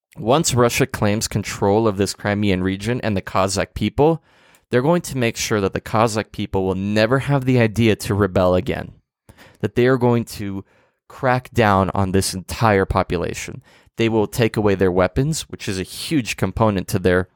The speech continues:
personality. They're going to crack down on their Greek religion, their Greek Orthodoxy, force them to become, uh, uh, Russian Orthodox. They're going to literally outlaw their language of Ukrainian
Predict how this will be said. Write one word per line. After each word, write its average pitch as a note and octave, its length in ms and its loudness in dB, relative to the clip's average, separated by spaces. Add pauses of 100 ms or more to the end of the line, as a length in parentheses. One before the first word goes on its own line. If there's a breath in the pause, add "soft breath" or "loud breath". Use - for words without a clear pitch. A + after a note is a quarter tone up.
(100)
personality. F#2+ 720 0 (420 soft breath)
They're A#2+ 120 2
going A#2 320 2
to - 140 -6
crack - 400 0
down A#2 240 2
on G#2 120 0
their F#2+ 100 2
Greek G#2+ 400 0
religion, G#2 460 2
their G2 120 2
Greek G2+ 320 -4
Orthodoxy, G2 720 -6 (260 soft breath)
force - 480 0
them A2 220 2
to - 120 -2
become, F#2+ 640 0
uh, F2+ 300 -2 (300)
uh, D#2+ 240 -8 (300)
Russian G2+ 360 0
Orthodox. F2+ 680 0 (340 loud breath)
They're B2 120 2
going D3 260 0
to D#3 180 -4
literally D3+ 400 0 (100)
outlaw C3 420 4
their A2+ 200 4
language G#2 540 2
of F#2+ 100 2
Ukrainian G2 680 0